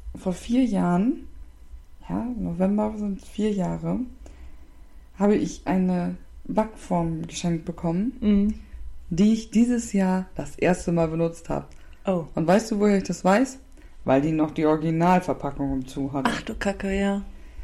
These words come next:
Speaker 1: Ich habe eine, ähm, Backform für, ähm,
Speaker 2: Muffins?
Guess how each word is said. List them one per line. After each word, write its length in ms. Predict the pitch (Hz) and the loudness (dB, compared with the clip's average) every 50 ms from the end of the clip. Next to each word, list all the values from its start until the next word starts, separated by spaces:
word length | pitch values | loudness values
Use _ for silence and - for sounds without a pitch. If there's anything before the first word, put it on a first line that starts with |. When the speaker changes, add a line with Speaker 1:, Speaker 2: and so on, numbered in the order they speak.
| - - - | -10 -8 -6
Speaker 1:
Ich 180 | 202 196 - 214 | -6 -4 -4 -4
habe 360 | 220 247 254 233 240 254 254 - - - - - - - - - - - - - | -2 -2 0 0 0 -2 -2 -4 -8 -14 -16 -18 -18 -20 -20 -20 -20 -14 -6 0
eine, 580 | 196 202 208 208 208 208 202 202 202 202 196 - - - - - - - - - - - - - - - - - | 2 4 4 6 6 4 4 4 2 0 -4 -6 -12 -18 -18 -18 -18 -18 -20 -20 -20 -20 -20 -20 -20 -16 -8 -4
ähm, 500 | 180 185 180 175 175 170 170 165 165 - - - - - - - - - | -2 0 0 0 0 0 -2 -2 -4 -6 -10 -14 -20 -18 -20 -18 -4 2
Backform 840 | - 226 233 - - - - - 170 165 170 185 208 226 220 214 - - - - - - | 4 4 4 2 -4 -12 -8 -4 -2 -2 0 -2 -2 -4 -6 -8 -12 -16 -16 -18 -18 -18
für, 560 | - - - - 185 180 180 180 175 175 170 - | -18 -16 -10 -4 -2 0 2 2 2 2 0 0
ähm, 600 | - 170 170 165 165 165 160 165 160 160 160 160 - - - - - - - - - - - - - - - - - - - - - - - - - - - - - - - - - - - - | 0 0 0 0 0 0 0 0 -2 -4 -4 -8 -12 -18 -20 -20 -20 -20 -20 -20 -20 -20 -20 -20 -20 -20 -20 -18 -14 -14 -14 -12 -14 -18 -16 -16 -16 -16 -16 -18 -18 -20 -20 -20 -18 -18 -12 -6
Speaker 2:
Muffins? 500 | - 185 170 160 - 220 233 254 - - | -4 -4 -4 -2 -2 -4 -4 -4 -4 -8